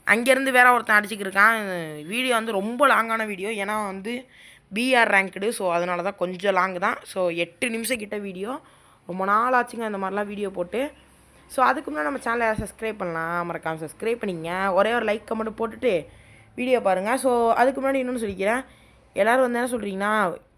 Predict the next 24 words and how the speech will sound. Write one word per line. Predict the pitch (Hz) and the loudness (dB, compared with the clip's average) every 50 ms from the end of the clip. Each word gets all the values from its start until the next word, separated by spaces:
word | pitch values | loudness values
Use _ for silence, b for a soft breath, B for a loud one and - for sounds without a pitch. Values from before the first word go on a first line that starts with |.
| _ | _
"காப்பி, | - 220 226 233 233 - - 247 220 | 2 4 4 4 4 0 -6 -8 -4
காப்பி, | - - 180 202 202 - - 202 196 175 - - _ _ _ _ _ _ _ _ _ _ - | -2 0 0 0 0 -2 -6 -10 -10 -10 -12 -14 _ _ _ _ _ _ _ _ _ _ -6
கேமிங் | 190 226 233 247 254 254 220 | -4 -2 -2 -2 -4 -6 -4
தமிழன் | - 202 190 196 208 208 | -4 -4 -2 -2 -4 -4
காப்பி" | 196 - 180 185 185 - 196 190 180 - | -2 -2 -2 -2 -2 -4 -8 -8 -6 -4
அப்படின்ற | - 175 180 180 175 165 160 | -4 -2 -2 -2 -2 -4 -2
மாதிரி | 156 175 190 175 180 | -2 -2 -2 -2 -4
சொல்றீங்க. | 170 170 165 160 165 185 226 240 - B B B B B B B B B B - | -6 -8 -8 -4 0 0 0 0 0 B B B B B B B B B B -6
நான் | 175 175 170 | -6 -6 -4
just | 160 185 196 190 - - 285 277 - - | -4 -4 -6 -6 -8 -10 -12 -8 -6 -4
ஃபன்னுக்காண்டி | 185 190 220 254 277 262 - 240 226 208 208 | -4 -4 -4 -4 -4 -4 -4 -4 -4 -4 -4
தான் | 220 226 220 | -4 -4 -2
இந்த | 196 | -2
மாதிரி | 190 185 190 180 | -2 -4 -4 -4
சொல்றேன். | - 170 160 165 175 196 233 262 262 b b b b b b b b _ _ | -6 -8 -6 -6 -4 -4 -4 -6 -8 b b b b b b b b _ _
அதை | - 175 175 180 | -8 -6 -6 -2
தப்பா | 180 190 185 190 - 262 262 240 | 0 -2 -2 0 2 0 0 0
புரிஞ்சுக்கிறவங்க | - 226 226 220 208 208 202 196 196 190 208 226 | -2 -6 -6 -6 -4 -4 -2 -2 -2 -4 -4 -4
நிறைய | 214 190 180 180 175 | -2 0 0 0 -2
பேர் | 180 214 208 | -2 -6 -8
த-, | - - | -4 -4
ரொம்ப | 175 170 170 175 208 247 262 311 311 | -4 -2 -4 -4 -4 -2 -2 0 0
தப்பா | - 226 226 - 233 226 | 0 0 0 0 0 0
புரிஞ்சுக்கிறீங்க. | 202 202 196 196 190 180 180 175 165 165 175 202 240 262 | -2 -4 -6 -6 -6 -6 -6 -6 -8 -8 -8 -10 -10 -12